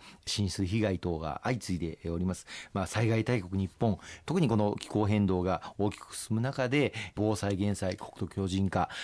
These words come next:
この対策をさらに加速していくということは待ったなしの課題だというふうに思っております。あの、国におきましては、二千二十一年から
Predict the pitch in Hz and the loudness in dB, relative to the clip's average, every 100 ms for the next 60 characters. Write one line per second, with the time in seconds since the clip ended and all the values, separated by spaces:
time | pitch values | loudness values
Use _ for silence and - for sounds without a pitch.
0 | - - 107 104 98 95 98 90 - 123 | -6 -2 0 0 -2 -4 -4 -4 0 2
1 | 123 110 - - - 113 120 110 101 117 | 2 0 -6 -8 -2 -2 -2 -2 -2 -2
2 | 107 - - 117 - 110 117 104 104 95 | -4 -4 -4 -2 0 0 0 2 0 0
3 | 98 104 101 85 - - - 92 87 90 | 0 2 0 -4 -8 -10 -2 0 2 0
4 | 95 - 92 92 - - - - 113 120 | -2 -4 -2 -2 -6 -14 -16 -6 0 2
5 | 160 165 160 147 180 170 147 120 - - | 6 6 6 4 2 4 4 4 2 -4
6 | - 110 - 113 117 110 95 170 160 117 | -4 -2 4 4 6 4 4 2 4 4
7 | 92 | 0